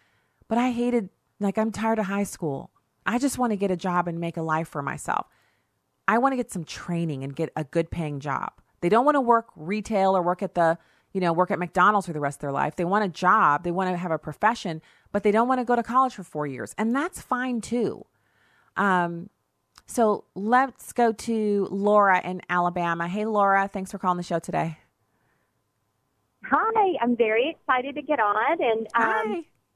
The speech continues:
Speaker 2: I just want to tell you, um, how encouraging it is to hear you talk about all these subjects. And,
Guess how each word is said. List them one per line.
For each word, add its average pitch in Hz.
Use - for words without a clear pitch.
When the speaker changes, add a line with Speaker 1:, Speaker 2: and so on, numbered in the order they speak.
Speaker 2:
I 254
just 285
want 240
to 247
tell 226
you, 208
um, 185
how 262
encouraging 254
it 226
is 226
to 233
hear 226
you 214
talk 233
about 214
all 285
these 277
subjects. 233
And, 202